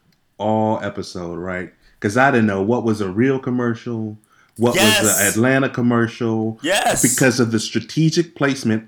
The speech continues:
Speaker 1: after the Montague segment, they would go from Montague, they would go from commercial to Montague to commercial to real commercial.
Speaker 2: To real commercial.
Speaker 1: And I'm like, I, I, I, what do I do? Do I stop
Speaker 2: <laughs>
Speaker 1: watching? Can I get up and get a snack?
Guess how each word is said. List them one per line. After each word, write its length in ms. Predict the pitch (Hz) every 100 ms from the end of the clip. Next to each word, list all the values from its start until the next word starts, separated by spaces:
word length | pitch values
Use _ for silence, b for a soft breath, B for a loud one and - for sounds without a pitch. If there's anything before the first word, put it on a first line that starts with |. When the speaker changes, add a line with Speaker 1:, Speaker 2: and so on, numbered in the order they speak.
| -
Speaker 1:
after 360 | 107 123 127 156
the 120 | 147
Montague 520 | 147 151 143 113 104
segment, 560 | - 104 85 87 80 _ _ _ _ _
they 120 | - 107
would 140 | 98
go 160 | 110 104
from 200 | 107 104
Montague, 640 | 113 127 127 143 156 160 b b b -
they 160 | 110 113
would 120 | 110
go 140 | 117
from 240 | 110 107 110
commercial 760 | 120 117 156 185 - 92 101 _ -
to 80 | 110
Montague 600 | 113 123 113 101 98 95 -
to 60 |
commercial 720 | - 113 123 120 - 85 82 _ _ _ _ _ _ _ -
to 120 | 123
real 380 | 113 135 156 147
commercial. 560 | 113 101 87 - 90 -
Speaker 2:
To 120 | 151
real 200 | 151 151
commercial. 500 | - 113 101 - -
Speaker 1:
And 120 | 120
I'm 180 | 151 185
like, 280 | 143 104 110 117
I, 180 | 110 104 110 101
I, 240 | 101 95
I, 40 | -
what 220 | 113 110
do 180 | 101 107
I 120 | 104
do? 260 | 110 165 120
Do 120 | 110
I 120 | 101 95
stop 380 | - 120 107
Speaker 2:
<laughs> 0 |
Speaker 1:
watching? 360 | 110 139 - 185
Can 160 | 123 101
I 40 |
get 220 | 107 120
up 140 | 127 127
and 80 | 120
get 140 | 139
a 60 | 123
snack? 500 | - 139 190 302